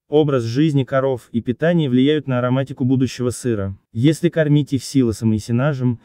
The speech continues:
они не дадут качественного молока. "Что корова съела, то и отдала", заключил фермер. Полутвердые сыры Исаковы привозили попробовать своему учителю во время очередного путешествия в Италию, и ему, и местным детям продукт понравился.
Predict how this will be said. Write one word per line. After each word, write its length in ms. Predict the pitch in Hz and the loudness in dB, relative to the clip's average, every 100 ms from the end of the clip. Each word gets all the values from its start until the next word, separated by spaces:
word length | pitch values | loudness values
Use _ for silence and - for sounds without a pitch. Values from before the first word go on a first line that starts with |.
| _ | _
они 240 | 120 143 | 0 2
не 100 | 170 | 4
дадут 300 | 165 156 160 | 2 0 0
качественного 640 | - 127 - - 113 107 101 | -4 -8 -8 -10 -2 -2 0
молока. 520 | 107 110 104 104 98 - _ | 0 -2 -4 -6 -6 -8 _
"Что 240 | - - | -10 -6
корова 380 | 127 135 147 165 | 0 2 2 2
съела, 520 | 135 139 139 123 107 - | -2 0 0 2 -2 -4
то 80 | 135 | -2
и 20 | |
отдала", 580 | 143 131 120 117 110 104 | 0 0 0 2 0 -2
заключил 480 | 107 107 110 123 110 | -6 -4 -6 -4 -6
фермер. 540 | - 104 98 92 - _ _ | -4 -2 0 -2 -6 _ _
Полутвердые 580 | 131 143 135 160 170 180 | 2 2 4 2 4 0
сыры 340 | - 165 185 | 2 2 4
Исаковы 500 | 165 - 185 196 170 | 2 2 0 0 -6
привозили 440 | 139 139 147 160 196 | -4 -2 -2 0 -2
попробовать 560 | 175 151 160 165 156 | -4 -4 -2 -2 -4
своему 320 | - 160 160 185 | -4 0 2 2
учителю 440 | 156 185 160 143 | -2 -6 -2 -2
во 100 | 131 | -2
время 300 | 123 151 156 | 0 0 -2
очередного 500 | 135 131 123 139 147 | -4 -6 -2 -2 -4
путешествия 640 | 131 131 - 175 160 139 | -6 -10 -6 -8 -4 -4
в 80 | 131 | -4
Италию, 500 | 135 127 110 101 95 - _ | -4 -4 -2 -4 -6 -10 _
и 100 | 113 | -4
ему, 460 | 117 127 139 175 160 _ - | 0 2 2 2 -2 _ -2
и 80 | |
местным 440 | 127 131 127 131 117 | 2 2 -2 0 0
детям 320 | 139 175 147 | 0 -2 -4
продукт 380 | 131 120 123 - | -4 -4 -4 -6
понравился. 800 | 117 110 110 107 101 - 107 | -6 -4 -2 -2 -6 -8 -12